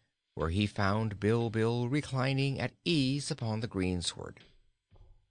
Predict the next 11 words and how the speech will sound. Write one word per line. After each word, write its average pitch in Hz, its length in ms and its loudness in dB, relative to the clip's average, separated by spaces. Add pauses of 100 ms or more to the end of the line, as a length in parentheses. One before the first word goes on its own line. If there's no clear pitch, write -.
"Where 233 260 2
is 254 140 -2
Inga?" 233 400 -2 (400)
asked - 440 -2
Rinky-Tink, 98 560 0
rubbing 101 280 0
his 104 240 0
eyes 101 420 -2
with 110 140 -4
his 104 200 -2
knuckles, 123 540 -2